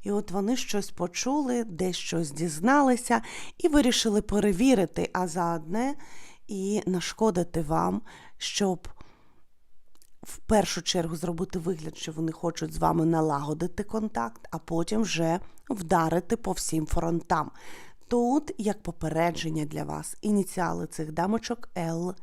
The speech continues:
і К. Будьте обережні з цими жіночками. Ні в якому разі не підпускайте, захлопнули двері. От нехай вони там і залишаються за цими зачиненими дверима.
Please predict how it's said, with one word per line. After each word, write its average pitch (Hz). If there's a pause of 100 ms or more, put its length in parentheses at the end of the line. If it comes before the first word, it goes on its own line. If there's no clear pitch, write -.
(180)
і 190
К. 170 (1700)
Будьте 233
обережні 190
з 220
цими 180
жіночками. 175
Ні 226
в 202
якому 339
разі 196 (300)
не 202
підпускайте, 214 (220)
захлопнули 202
двері. 156 (400)
От -
нехай 277
вони 190
там 175
і 160
залишаються 160 (260)
за 175
цими 233 (260)
зачиненими 190
дверима. 165